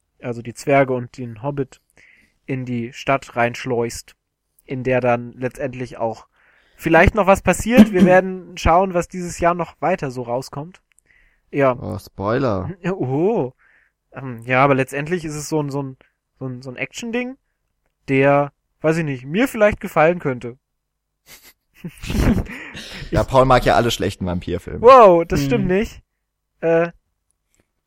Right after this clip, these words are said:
Speaker 3: Ist der in drei D?
Speaker 1: Bestimmt ist der in drei D.
Speaker 3: Wahrscheinlich, ne?
Speaker 2: Nee, ich glaub nicht. Der mal nicht.
Speaker 1: Nee, meinst du nicht?
Speaker 3: Aber es müssen doch, müssen doch Fledermäuse ins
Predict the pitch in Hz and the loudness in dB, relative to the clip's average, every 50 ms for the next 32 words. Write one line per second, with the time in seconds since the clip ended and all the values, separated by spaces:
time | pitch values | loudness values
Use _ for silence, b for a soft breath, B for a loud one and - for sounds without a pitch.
0 | _ _ _ _ - - 151 - - 175 156 147 143 139 139 131 135 135 165 220 | _ _ _ _ -10 -8 -4 2 2 4 4 4 2 2 0 0 0 -2 -2 -2
1 | - - - - - - - 147 156 196 - 302 - - - 123 123 120 - 123 | -4 -6 -10 -10 -10 -8 -6 -4 -6 -4 -4 -6 -6 -4 -4 -4 -4 -4 -4 -4
2 | 120 117 120 120 120 120 131 - _ _ - 196 135 - - 147 151 147 135 123 | -4 -4 -4 -8 -10 -10 -12 -14 _ _ -6 -6 -4 0 0 0 0 0 -2 -4
3 | - 95 95 95 98 98 92 98 - - - 110 110 - 101 95 101 - _ _ | -4 -4 -4 -2 -2 -4 -6 -8 -8 -8 -8 -8 -6 -6 -8 -8 -10 -10 _ _
4 | - 104 101 101 101 98 95 98 101 _ _ _ _ _ _ 151 160 196 233 247 | -10 -8 -8 -6 -6 -8 -8 -10 -12 _ _ _ _ _ _ -14 -12 -10 -10 -10
5 | 202 220 214 _ - - 233 277 147 143 143 - 160 160 160 156 160 156 151 - | -10 -12 -12 _ -20 -20 -8 -4 -2 -2 0 0 0 0 2 2 0 0 0 -4
6 | - - 151 143 127 147 - - 175 170 180 175 175 175 170 - - - - 214 | -10 -10 -10 -10 -10 -12 -14 -10 -6 -4 -4 -2 -2 -4 -4 2 2 4 6 6
7 | 170 156 143 139 135 139 139 143 - - | 4 4 2 0 0 -2 -6 -6 -8 -10